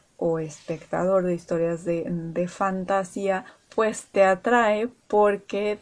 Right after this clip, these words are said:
tienes el contexto y las hace más reales en, hasta cierto punto. O sea, por,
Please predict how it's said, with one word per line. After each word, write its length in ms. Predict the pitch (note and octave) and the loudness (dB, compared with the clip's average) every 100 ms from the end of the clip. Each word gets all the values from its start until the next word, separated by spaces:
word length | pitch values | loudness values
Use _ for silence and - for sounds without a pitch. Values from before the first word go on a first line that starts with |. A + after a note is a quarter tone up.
| - | -6
tienes 1000 | G#3 G#3 G#3 G3+ G3+ G3 G3 F#3 - - | 0 2 0 -2 -4 -4 -4 -6 -12 -4
el 380 | G3+ F#3+ F3+ F3+ | -2 0 -2 -2
contexto 1040 | F#3 F#3 F#3 - B3 A#3+ - - F#3+ G3+ - | -2 0 -2 0 0 0 -4 -2 0 0 -4
y 100 | F3+ | -4
las 340 | E3+ E3 - | -4 -4 -8
hace 260 | F3 - F3+ | -10 -8 -6
más 400 | F3+ F3 F3 F#3+ | -4 -4 -6 -2
reales 960 | G3+ G#3 A3 A3 G#3+ G#3 G3 G3+ - - | 2 4 4 4 4 2 0 -4 -12 -8
en, 220 | F3+ E3+ - - | -6 -8 -12 -12
hasta 340 | E3+ - E3+ | -12 -12 -18
cierto 400 | - E3 D#3 F3+ | -8 -6 -6 -6
punto. 360 | F3+ B3 A#3+ - | 2 2 2 -2
O 60 | - - | -8 -10
sea, 360 | - F#3 F3+ | 0 2 2
por, 260 | E3 F#3 | 2 2